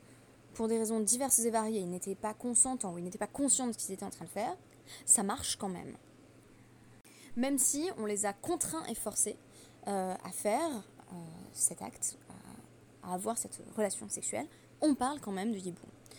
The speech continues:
Donc c'est vraiment un acte qui est dissocié de façon assez, euh, étonnante, euh, de toute, euh, conscience, de toute intentionnalité. Et c'est vraiment ça qui me surprend le plus. Donc je vous lis la Mishnah, je vais essayer de donner quelques éléments d'explication, mais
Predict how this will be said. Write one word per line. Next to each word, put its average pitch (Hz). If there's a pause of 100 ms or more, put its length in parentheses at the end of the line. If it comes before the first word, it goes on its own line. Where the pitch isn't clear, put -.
(220)
Donc 202
c'est -
vraiment 240
un 208
acte 226
qui -
est -
dissocié 190
de 190
façon 190
assez, 254
euh, 190 (760)
étonnante, 277 (500)
euh, 190
de 190 (200)
toute, - (380)
euh, 180 (160)
conscience, 214
de 196
toute -
intentionnalité. 220
Et 214
c'est -
vraiment 233
ça 277
qui 240
me 208
surprend -
le 220
plus. - (840)
Donc 254
je 226
vous 233
lis 240
la 190
Mishnah, 190
je 427
vais 196
essayer 190
de 185
donner 202
quelques 196
éléments 208
d'explication, 202
mais 233